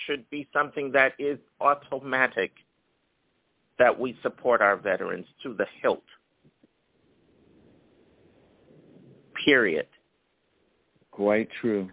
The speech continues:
Speaker 2: And it's like
Speaker 1: So,
Speaker 2: always,
Speaker 1: uh,
Speaker 2: always
Speaker 1: but
Speaker 2: so.
Speaker 1: I, until that happens, I'm glad you're here, <laughs> Michael Hopkins.
Speaker 2: Oh, yeah, and
Speaker 1: So
Speaker 2: I, I am so appreciative that I have this opportunity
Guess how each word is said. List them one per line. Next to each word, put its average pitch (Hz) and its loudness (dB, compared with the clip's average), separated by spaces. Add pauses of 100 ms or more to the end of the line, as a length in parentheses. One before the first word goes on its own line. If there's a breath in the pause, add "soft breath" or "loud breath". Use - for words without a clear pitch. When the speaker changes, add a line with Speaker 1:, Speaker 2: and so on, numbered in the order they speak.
(640)
Speaker 2:
And 98 -6
it's 95 -8
like 101 4
Speaker 1:
So, 123 8
Speaker 2:
always, 107 2
Speaker 1:
uh, 95 2
Speaker 2:
always 113 -2
Speaker 1:
but 131 6
Speaker 2:
so. 110 0 (200)
Speaker 1:
I, 120 0 (460)
until 139 4
that 139 4
happens, 131 0 (140)
I'm 117 -4
glad 107 4
you're 117 -10
here, 104 -2 (120)
<laughs> 147 -2
Michael 139 0
Hopkins. 110 2
Speaker 2:
Oh, 160 8
yeah, 160 6
and 113 2
Speaker 1:
So 123 4
Speaker 2:
I, 117 2
I - 0
am 98 -4 (120)
so 131 8
appreciative 98 -4 (100)
that 90 0
I 98 0
have 101 -2
this 95 -4 (160)
opportunity 107 -8